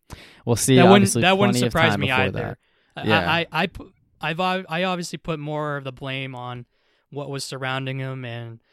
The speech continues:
Speaker 2: the coaching staff, of course, but it w-, it wouldn't surprise me if a lot of the, if, if he just struggles next season and a lot of the blame maybe actually should have gone to him rather than, uh,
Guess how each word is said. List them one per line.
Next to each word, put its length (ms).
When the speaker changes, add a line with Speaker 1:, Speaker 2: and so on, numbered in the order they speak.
Speaker 2:
the 80
coaching 400
staff, 380
of 80
course, 340
but 240
it 100
w-, 240
it 200
wouldn't 200
surprise 380
me 260
if 440
a 60
lot 220
of 120
the, 80
if, 220
if 200
he 160
just 320
struggles 760
next 240
season 440
and 380
a 60
lot 280
of 80
the 80
blame 380
maybe 200
actually 260
should 160
have 80
gone 280
to 400
him 300
rather 260
than, 200
uh, 140